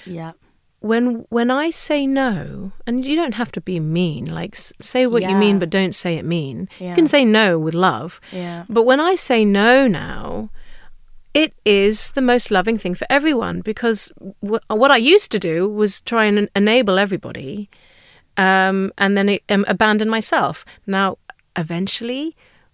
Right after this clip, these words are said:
Speaker 2: that will come out somewhere else. That'll come out as resentment. It'll come out as passive aggression. It'll come out as some kind of shitty something somewhere.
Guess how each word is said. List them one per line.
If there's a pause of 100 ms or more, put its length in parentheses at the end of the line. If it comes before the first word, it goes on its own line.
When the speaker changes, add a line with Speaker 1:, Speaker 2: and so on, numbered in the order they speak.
(1200)
Speaker 2:
that
will
come
out (400)
somewhere
else.
That'll
come
out
as
resentment. (340)
It'll
come
out
as (120)
passive
aggression.
It'll
come
out
as
some
kind
of
shitty
something
somewhere.